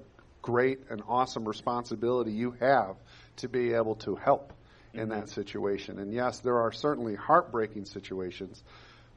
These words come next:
Speaker 1: but we have an opportunity where we can make a difference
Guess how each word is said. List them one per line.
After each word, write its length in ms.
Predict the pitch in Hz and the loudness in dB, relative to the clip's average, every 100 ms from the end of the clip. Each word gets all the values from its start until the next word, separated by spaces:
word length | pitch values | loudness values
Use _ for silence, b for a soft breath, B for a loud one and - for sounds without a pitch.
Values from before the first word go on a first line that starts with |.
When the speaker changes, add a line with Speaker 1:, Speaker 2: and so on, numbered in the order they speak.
| 123 | -2
Speaker 1:
but 320 | 135 117 107 - | 2 2 0 -8
we 260 | 131 127 170 | -4 6 8
have 160 | 170 135 | 10 8
an 80 | |
opportunity 680 | 127 123 120 - 139 127 110 | 6 4 0 0 0 2 2
where 240 | 107 107 104 | 2 4 4
we 160 | 123 | 4
can 320 | 131 117 101 - | 0 -4 -4 -8
make 260 | 127 120 - | -4 -4 -2
a 20 | |
difference 560 | - 107 - - - | -2 -4 -4 -14 -16